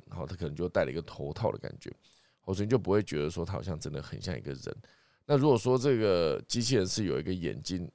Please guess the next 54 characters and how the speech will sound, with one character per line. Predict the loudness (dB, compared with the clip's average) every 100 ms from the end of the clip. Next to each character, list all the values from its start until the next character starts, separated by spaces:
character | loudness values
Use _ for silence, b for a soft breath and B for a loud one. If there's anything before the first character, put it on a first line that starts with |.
| _
但 | -2 0
是 | 2
它 | 0
面 | 0 -2
部 | 0 -2
表 | -2 -4
情 | -4
很 | -8
僵 | -4 -2 -2
硬 | -6
的 | -8
话， | -6 -8 _ b b b b
其 | -4
实 | -2 0 0
你 | -2
在 | -2 -2 0
跟 | -2
它 | 0
聊 | 0 -2
天 | -4 -4
的 |
时 | -4
候 | -4
还 | -4
是 | -2
会 | -2
有 | -2
点 | -4 -8 -8 _
不 | -14 -6
自 | -6 -4
在。 | -2 -2 -2 b b b b -4
好 | 0
像 | 4 4
之 | 2 -2
前 | 0 0
有 | 0 0
一 |
些 | 0 2 0
就 | 0 -4
是 | -2 -4 -6 -10
真 | 0 2 2 2
人 | -2
的 | -2
机 | -4 -4 -4
器 | -4 -4
人， | -6 -8 -10 b b _
然 | -2
后 |
再 | 4 4
加 | 4
上 | 4
它 | 4 2
这 | 2
个 | 0 0